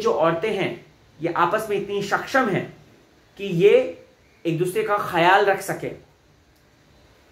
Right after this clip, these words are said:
सिद्धार्थ शुक्ला तो चले गए दोस्तों, लेकिन कहीं ना कहीं शहनाज गिल और उनसे जुड़े हुए, सिद्धार्थ शुक्ला से जुड़े हुए सभी लोगों का दिल तोड़कर गए। सिद्धार्थ शुक्ला इस वक्त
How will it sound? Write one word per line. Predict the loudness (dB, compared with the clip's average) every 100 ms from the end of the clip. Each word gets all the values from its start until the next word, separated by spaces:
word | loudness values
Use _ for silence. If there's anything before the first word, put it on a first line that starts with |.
| _ _ _ _ -20 _ -4
सिद्धार्थ | 2 4 2
शुक्ला | 0 -2 0
तो | -2
चले | -2 0 2
गए | 2
दोस्तों, | 0 -2 -6 -8 -12 -20 _ -8
लेकिन | -4 -4
कहीं | -2 -2
ना | -2
कहीं | -2 -2 -2 -6 -18 _ _ _ _ _ _ _
शहनाज | -2 2 2 2 -2
गिल | -6 -6 -10 -20 _ -6
और | -2
उनसे | -2 -2
जुड़े | -2 2 6
हुए, | 6 4
सिद्धार्थ | 0 -2 -2
शुक्ला | -2 -6
से | -6 -6
जुड़े | -6 -4
हुए | -4
सभी | -2 0
लोगों | 0 0 -2
का | -2
दिल | -4 -4 -4
तोड़कर | -4 -4 -8
गए। | -10 -16 -20 _ _ _ _ _ _ _ _ -4
सिद्धार्थ | 2 2 2
शुक्ला | 0 0
इस | 0 -2
वक्त | -4 -6